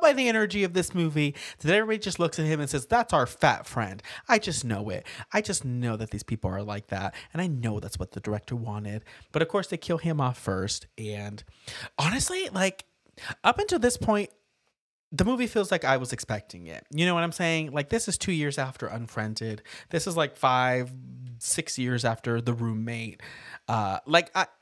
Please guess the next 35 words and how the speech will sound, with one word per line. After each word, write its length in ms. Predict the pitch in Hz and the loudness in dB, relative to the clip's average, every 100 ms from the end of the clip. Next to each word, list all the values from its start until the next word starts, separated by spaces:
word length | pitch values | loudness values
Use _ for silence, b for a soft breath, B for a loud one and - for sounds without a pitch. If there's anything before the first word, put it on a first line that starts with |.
| - | -2
I've 180 | 180 185 | 0 2
seen 180 | - 233 | 2 0
this 160 | 196 - | 0 -4
movie 180 | 175 143 | -6 -6
before. 440 | 123 - 107 - - | -8 -6 -6 -6 -8
The 80 | 123 | 2
plot 260 | 180 175 | 4 4
doesn't 220 | 151 147 | 0 -4
feel 180 | 143 147 | -2 -4
interesting 800 | - 120 - 120 - 117 117 117 104 | -4 -10 -8 -10 -4 -2 0 -4 -4
or 260 | 117 117 117 | -4 -2 -2
new 600 | 117 117 113 113 113 113 | -2 0 0 0 -2 -4
or, 500 | 117 117 117 101 - | -6 -8 -8 -8 -10
you 140 | 127 117 | -6 -4
know, 380 | 110 110 104 57 | -4 -6 -8 -8
like, 180 | 113 110 | -8 -6
something 360 | 127 117 113 | -8 -8 -8
I, 400 | 110 107 110 98 - _ _ _ _ _ - | -8 -10 -12 -14 -16 _ _ _ _ _ -6
I, 120 | 131 - _ | -6 -8 _
I, 60 | 110 - | -12 -8
I, 100 | 120 | -8
I, 280 | - - 92 - - - | -8 -12 -14 -16 -18 -12
I, 100 | 127 - | -12 -8
I, 120 | 135 - 170 | -10 -2 0
I 60 | |
could 120 | - | 0
have 100 | 175 | -4
dreamt 260 | 120 110 95 | -4 -6 -6
this 180 | - - | -8 -8
up. 180 | - 123 | -8 -4
You 60 | |
know 80 | 143 | 0
what 80 | 147 | 0
I'm 80 | 143 | 0
saying? 340 | 160 143 147 | 0 0 -2